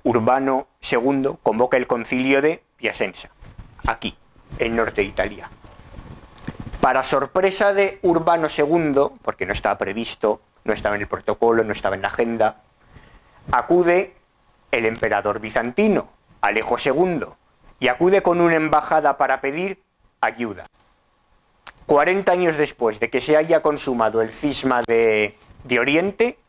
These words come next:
de que Bizancio haya dicho, "No queremos formar parte de la Iglesia Católica, vamos por nuestra cuenta, nos hacemos ortodoxos", cuarenta años después, Alejo segundo, emperador de Bizancio, con una embajada, se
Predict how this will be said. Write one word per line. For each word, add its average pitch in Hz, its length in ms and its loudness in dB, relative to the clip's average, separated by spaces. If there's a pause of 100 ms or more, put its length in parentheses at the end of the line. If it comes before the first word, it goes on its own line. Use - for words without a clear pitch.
(400)
de 117 200 -2
que 113 320 0
Bizancio 120 640 -2
haya 117 180 2
dicho, 107 280 -4
"No 107 100 0
queremos 117 280 0
formar 107 340 -2
parte 104 240 -4
de 98 60 -6
la 101 60 -10
Iglesia 104 340 -6
Católica, 165 580 0
vamos 113 240 -2
por 117 140 -2
nuestra 113 260 -4
cuenta, 113 240 -4
nos 107 120 -8
hacemos 110 320 -4
ortodoxos", 127 520 -2 (260)
cuarenta 165 380 2
años 151 220 2
después, 175 540 0
Alejo 147 380 0
segundo, 165 680 0 (520)
emperador 127 440 0
de 135 80 0
Bizancio, 135 540 0
con 131 120 0
una 127 120 0
embajada, 127 680 0 (120)
se - 340 -2